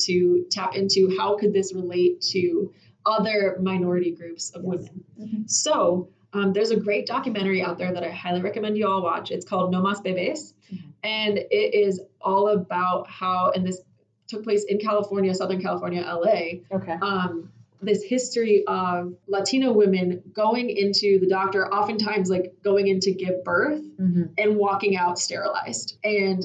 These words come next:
Speaker 1: this documentary does a great job of talking about these issues and getting perspectives from women who were directly affected.
Speaker 2: Mm-hmm.
Speaker 1: So what would happen was they would go in to give birth and in, you know, like, they're in labor, like, going through contractions, like,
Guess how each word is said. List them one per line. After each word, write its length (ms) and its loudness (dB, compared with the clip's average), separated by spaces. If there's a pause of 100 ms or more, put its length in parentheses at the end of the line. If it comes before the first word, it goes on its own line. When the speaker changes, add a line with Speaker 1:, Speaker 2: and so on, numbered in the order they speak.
Speaker 1:
this 120 4
documentary 420 0
does 160 4
a 60 4
great 400 0
job 560 -4
of 480 -4 (340)
talking 340 -2
about 160 0
these 200 4
issues 460 2
and 380 -2
getting 240 2
perspectives 500 -6
from 100 -4
women 240 2
who 80 4
were 100 4
directly 460 -4
affected. 560 -6
Speaker 2:
Mm-hmm. 280 0
Speaker 1:
So 180 0
what 100 4
would 120 2
happen 360 -2
was 240 0
they 120 4
would 200 -2
go 180 2
in 400 2 (220)
to 120 0
give 220 2
birth 360 0
and 180 2
in, 400 -2
you 120 2
know, 360 -6
like, 220 -6 (180)
they're 240 2
in 320 6
labor, 320 2
like, 140 -4
going 220 4
through 120 -2
contractions, 720 -2
like, 260 -8